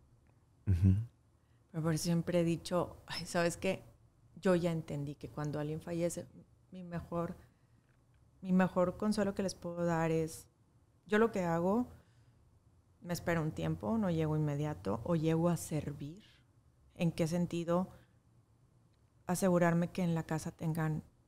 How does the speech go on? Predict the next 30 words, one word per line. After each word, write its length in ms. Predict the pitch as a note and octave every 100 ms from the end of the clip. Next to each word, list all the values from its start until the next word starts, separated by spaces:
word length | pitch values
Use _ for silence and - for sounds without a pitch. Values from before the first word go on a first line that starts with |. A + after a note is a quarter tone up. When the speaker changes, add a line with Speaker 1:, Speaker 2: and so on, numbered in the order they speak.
| _ _
Speaker 2:
comida 600 | D#3+ D#3+ D#3+ D#3+ F3 F#3+
para 420 | E3 D3+ D3 C#3+
los 180 | C#3 C#3+
siguientes 460 | - C#3+ C#3 - -
días, 640 | F3 F3+ E3 D#3 E3+ F#3 - _ _ _ _
o 140 | E3
que 80 | E3+
no 100 | D#3
tengan 300 | D#3 E3 D#3+
que 80 | D#3+
ver, 360 | D#3 D3+ D3 - -
si 120 | -
puedo 180 | - F3
ayudar 260 | F3+ E3+ E3
en 60 |
los 120 | E3 -
procesos 540 | D#3+ D#3 D#3 E3 D3+
funerarios, 840 | - D3+ D3+ F#3 F3 E3+ F3+ - - - - _ _ _
todo 180 | - B3
ese 180 | B3 C4+
tipo 280 | C4+ A#3 C4
de 140 | A#3+
cosas 400 | A#3+ G3 A3+ A3
que, 340 | - G3 F#3 - - _ _ _ _ _
que 140 | F#3+ F#3+
quien 200 | G3+ F#3
está 720 | F#3 - - F#3 G#3 - - - _ _ _ -
viviendo 340 | G#3 G#3 G3+
un 100 | G#3+
duelo 340 | G#3 G3+ G#3